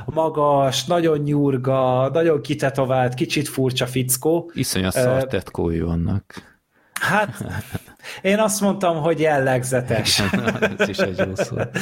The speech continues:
Speaker 1: <laughs> Hogyha szépen akarom mondani, de hát teljesen ki van varva a srác, és hogy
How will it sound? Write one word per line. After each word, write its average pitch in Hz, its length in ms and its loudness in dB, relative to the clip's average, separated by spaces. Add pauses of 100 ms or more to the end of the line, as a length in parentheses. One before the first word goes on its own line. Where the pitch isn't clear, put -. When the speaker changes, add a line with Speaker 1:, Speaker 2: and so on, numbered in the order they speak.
Speaker 1:
<laughs> 226 360 -2
Hogyha 160 200 0
szépen 170 400 0
akarom 135 440 0
mondani, 156 460 0
de 156 120 2
hát 147 360 0
teljesen 127 400 0
ki 139 100 -2
van 123 200 0
varva 123 260 0
a 117 60 2
srác, 143 340 0
és 139 180 0
hogy 143 220 0